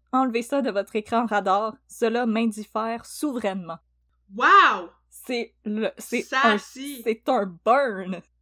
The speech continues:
Speaker 2: C'est un méga burn.
Speaker 1: Donc, malgré ce burn historique, Lacroix va se rendre en cour d'appel, où le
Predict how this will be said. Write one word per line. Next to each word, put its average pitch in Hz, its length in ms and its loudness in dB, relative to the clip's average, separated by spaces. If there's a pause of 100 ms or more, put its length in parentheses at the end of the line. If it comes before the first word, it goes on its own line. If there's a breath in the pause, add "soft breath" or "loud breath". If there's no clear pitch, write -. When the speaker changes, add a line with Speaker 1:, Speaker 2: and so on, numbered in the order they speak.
(120)
Speaker 2:
C'est - 320 -12
un 247 120 -4
méga 247 280 -6
burn. 202 300 -8 (500)
Speaker 1:
Donc, 220 260 -2
malgré 247 440 -2
ce 220 160 -6
burn 208 440 -2 (120)
historique, 208 640 -6 (120)
Lacroix 285 500 -2
va 247 180 -4
se 240 100 -8
rendre 214 320 0
en 196 80 -4
cour 240 300 -4
d'appel, 180 500 -6 (400)
où 226 100 -2
le 226 140 -2